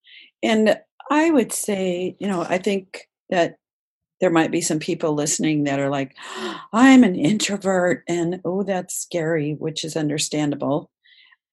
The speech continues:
I don't see you as an extrovert, Abby. I see you as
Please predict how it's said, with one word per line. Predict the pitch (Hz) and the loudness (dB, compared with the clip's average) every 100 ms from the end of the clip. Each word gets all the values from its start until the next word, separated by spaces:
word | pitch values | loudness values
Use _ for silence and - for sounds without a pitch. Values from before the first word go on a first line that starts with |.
| _ - | _ 0
I | 208 277 | 4 6
don't | 240 185 - | 4 2 -2
see | 185 175 | -2 0
you | 151 147 - | -2 -4 -2
as | 147 135 135 - - _ _ _ - | 0 2 0 -2 -12 _ _ _ -8
an | 151 135 | -4 0
extrovert, | 160 156 - 147 139 131 - | 2 0 -2 -4 -2 -2 -2
Abby. | 143 151 139 160 - _ _ - | -4 -2 -4 -4 -8 _ _ -2
I | |
see | 156 - 170 | -2 0 0
you | 156 151 151 - _ _ _ _ - | 2 2 0 -4 _ _ _ _ 2
as | 160 143 147 - | 4 4 0 -8